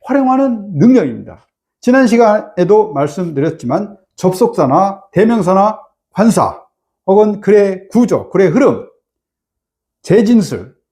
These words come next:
함축과 같은 단서들을 충분히 활용할 능력이 있다면 여러분들은 아주 신속하면서도 정확하게 문제를 해결하고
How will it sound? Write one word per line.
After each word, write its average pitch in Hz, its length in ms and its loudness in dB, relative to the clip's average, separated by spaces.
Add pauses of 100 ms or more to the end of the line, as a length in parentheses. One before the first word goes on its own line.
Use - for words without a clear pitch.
(220)
함축과 240 420 -2
같은 214 500 -4 (300)
단서들을 208 760 0 (1000)
충분히 285 400 4
활용할 233 380 2
능력이 170 300 2
있다면 151 400 -6
여러분들은 135 640 -4 (1040)
아주 180 360 0
신속하면서도 175 880 0
정확하게 143 760 -2 (300)
문제를 135 340 0
해결하고 147 540 0